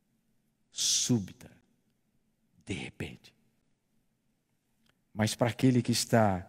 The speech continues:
acordado espiritualmente, ele já antecipa a alegria do encontro com Jesus. Eu quero concluir a minha mensagem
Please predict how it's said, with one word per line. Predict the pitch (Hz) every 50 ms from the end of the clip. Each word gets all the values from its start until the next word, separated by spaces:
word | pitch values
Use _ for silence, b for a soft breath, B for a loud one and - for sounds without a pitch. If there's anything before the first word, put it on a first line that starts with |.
| - - -
acordado | - 110 - - - 123 110 95 92 110 117 120 117 113
espiritualmente, | 104 - - 113 104 101 - 98 90 90 95 98 95 87 90 - - _ _ _ _ _ _ _ _ _ _ _ _ _ _ _ _ _ _ _ _ _ _ _ _ _ _ _ _
ele | - 120 117 117
já | 110 127
antecipa | 123 127 - 127 107 - - - 131 127 - - 107
a |
alegria | 104 104 107 95 104 104 110 104 98 87 82 82 - - - - - _ _ _ _ -
do | 101 101 104
encontro | 104 95 90 - - 104 98 92 85 - 95 90 78 _ _ _ _ _ _
com | - - 85 78
Jesus. | 76 76 71 - - 69 64 58 _ _ - - _ _ _ _ _ _ _ _ _ _ _ _ _ _ _ _ _ _ _ _ _ _ _ _ _ _ _ _ _ _ _ _ _ _ _ _ _ _ _ _ _ _ _ _ _ _ _ _ _ _ _ _ _ _ _ _ -
Eu | - 165
quero | - 214 190
concluir | 170 185 180 - 160 165 156 135
a | 120
minha | 113 117 113
mensagem | 104 98 95 - - 107 101 95 - 85 82